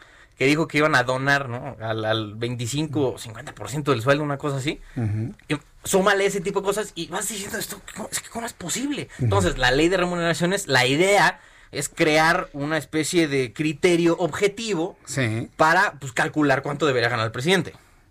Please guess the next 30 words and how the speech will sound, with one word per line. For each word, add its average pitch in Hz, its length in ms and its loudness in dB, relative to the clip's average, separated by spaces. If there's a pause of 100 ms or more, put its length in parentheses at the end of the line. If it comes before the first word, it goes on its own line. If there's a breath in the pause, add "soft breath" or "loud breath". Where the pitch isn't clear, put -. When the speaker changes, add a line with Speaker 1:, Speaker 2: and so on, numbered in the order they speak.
(120)
Speaker 1:
Ahora, 135 240 4
Speaker 2:
Ujú. 90 80 -10 (840 soft breath)
Speaker 1:
quisiera 180 320 2
preguntarte 143 400 -2
a - 20 -4
ti 233 100 -12
y 156 120 -4
a 127 40 4
la 120 160 4
amable 127 340 4
gente 127 360 0
que - 80 -8
nos 107 120 -6
está 120 160 2
viendo 123 200 -2
y 117 60 2
escuchando, 170 500 0 (800 soft breath)
no 190 160 4
pensemos 214 340 2
en 151 100 2
Andrés 135 200 2
Manuel. 135 280 -2 (240)
Speaker 2:
Ajá. 110 340 -6 (220)
Speaker 1:
¿Cuánto 190 300 0
debería 160 300 4
ganar 160 180 -2
el 160 60 -4
presidente 131 320 -6
de 143 60 -6
México? 131 380 -12